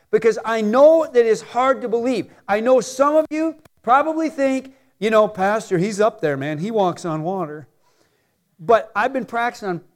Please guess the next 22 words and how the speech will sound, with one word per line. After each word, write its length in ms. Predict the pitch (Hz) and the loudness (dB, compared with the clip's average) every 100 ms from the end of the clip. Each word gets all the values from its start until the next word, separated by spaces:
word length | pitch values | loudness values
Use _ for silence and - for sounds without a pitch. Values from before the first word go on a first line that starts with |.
| _ _ | _ _
puddles. 480 | 170 147 107 - _ _ _ _ _ _ - | -4 -4 -6 -20 _ _ _ _ _ _ -16
My 100 | 147 | -14
feet 240 | 143 208 | -8 -6
are 60 | 190 | -6
still 220 | - 180 | -4 -4
getting 240 | 175 151 | -4 -4
wet, 220 | 165 151 | -6 -6
so 120 | 120 143 | -8 -8
I'm 80 | |
not 160 | 180 202 | -8 -4
ready 180 | 196 185 | -2 -2
to 60 | |
start 320 | 170 196 180 156 | -4 -2 -4 -4
with, 160 | 147 _ 156 - | -18 _ -20 -8
try 240 | 185 180 | -4 -4
the 60 | 143 | -4
Great 260 | 165 147 | -4 -4
Lakes 260 | 160 160 - | -4 -6 -8
yet. 220 | 127 - _ _ _ _ | -16 -16 _ _ _ _
But 100 | 143 | 6
one 220 | 247 339 | 8 8
day, 480 | 359 349 208 127 - | 10 8 8 2 -12